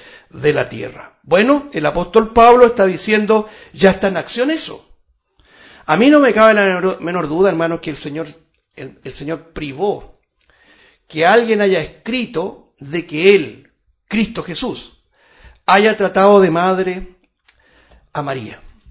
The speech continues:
Porque él sabía lo que venía. Nunca le llama madre, ¿sabe?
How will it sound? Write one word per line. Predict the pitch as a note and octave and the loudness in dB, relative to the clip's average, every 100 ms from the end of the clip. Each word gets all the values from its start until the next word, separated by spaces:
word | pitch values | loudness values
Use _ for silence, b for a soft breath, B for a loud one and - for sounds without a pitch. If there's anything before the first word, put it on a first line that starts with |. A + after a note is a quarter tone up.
| _ _ | _ _
Porque | G#3+ A3+ | -6 -2
él | D4+ | -2
sabía | D#4 C4+ E4+ | -2 -2 -2
lo | F3+ D#3+ | -2 -4
que | D3 | -6
venía. | D3 C4 D4 - _ _ _ _ _ | -8 -8 -12 -16 _ _ _ _ _
Nunca | - G#3 D#4 D4 A#3 | -12 -4 -4 -4 -4
le | F#3+ | -4
llama | E3 D#3 | -6 -8
madre, | C#3 B2 F#2+ - | -10 -12 -16 -12
¿sabe? | - G3 | -8 -8